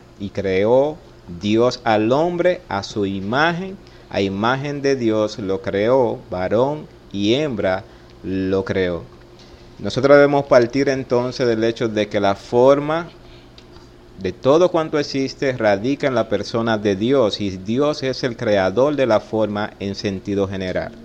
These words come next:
Partiendo entonces de ese principio, Smiley, nosotros podemos ver que el pecado realmente lo que crea es una división entre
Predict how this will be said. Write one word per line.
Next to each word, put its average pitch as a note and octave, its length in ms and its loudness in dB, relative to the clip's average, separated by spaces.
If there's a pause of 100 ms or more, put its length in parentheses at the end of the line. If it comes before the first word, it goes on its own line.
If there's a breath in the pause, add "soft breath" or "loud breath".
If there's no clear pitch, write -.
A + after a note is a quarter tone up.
(560 loud breath)
Partiendo C3+ 500 2
entonces C#3+ 500 0
de A2+ 200 4
ese A#2+ 260 0
principio, A#2 720 -2
Smiley, G#2+ 380 0
nosotros A#2 400 0
podemos A#2+ 460 0
ver A2 240 2
que A2 80 -2
el G#2 100 0
pecado C3 800 0
realmente A2+ 640 0
lo G#2 160 0
que G#2 140 -2
crea A2+ 420 4
es A2 240 0
una A2+ 320 -2
división G#2+ 760 -2
entre G#2+ 460 -2